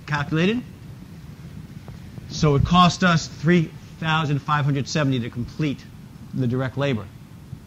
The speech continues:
from last period's work. Similarly, factory overhead was forty percent completed, leaving sixty percent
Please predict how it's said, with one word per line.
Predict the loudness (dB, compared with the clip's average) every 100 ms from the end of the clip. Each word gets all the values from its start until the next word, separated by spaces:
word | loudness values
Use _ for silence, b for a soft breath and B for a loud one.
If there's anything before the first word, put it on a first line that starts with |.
| -18 -18 -18 -12 0
from | 2 2
last | -2 -6 -6
period's | -6 -4 -4
work. | -4 -4 -8 -14 -16 -16 -16 -2 -2 0 -4
Similarly, | 2 4 6 4 4 4 2 -4 -14 -14 -10 -10 -10 -16 -6
factory | 0 0 2 2
overhead | 2 0 0
was | -2
forty | -2 2 2
percent | 4 2 4
completed, | 2 4 4 6 4 2
leaving | 2 4 2 2
sixty | 2 2 2
percent | 2 4 4 4